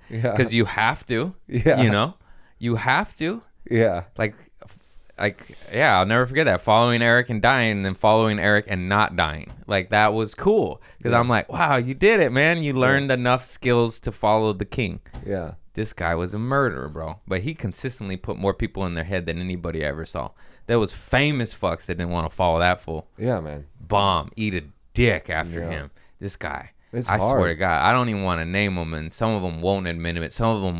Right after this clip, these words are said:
Speaker 2: will. But I seen 'em. I seen 'em shaking their fucking boots. Famous fucks, millionaires. This,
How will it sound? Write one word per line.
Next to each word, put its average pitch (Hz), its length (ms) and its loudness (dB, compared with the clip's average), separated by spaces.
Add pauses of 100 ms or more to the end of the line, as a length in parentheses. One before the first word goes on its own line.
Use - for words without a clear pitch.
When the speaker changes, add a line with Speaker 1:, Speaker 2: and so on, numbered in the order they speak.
Speaker 2:
will. 95 460 2 (500)
But 80 60 -2
I 120 120 4
seen 151 320 -2
'em. 165 240 -2
I 131 100 2
seen 190 260 0
'em 147 60 0
shaking 131 420 0
their 104 100 0
fucking 98 400 -2
boots. 98 440 -4 (360)
Famous 123 600 -2
fucks, - 460 -4
millionaires. 95 640 -2
This, 87 180 -10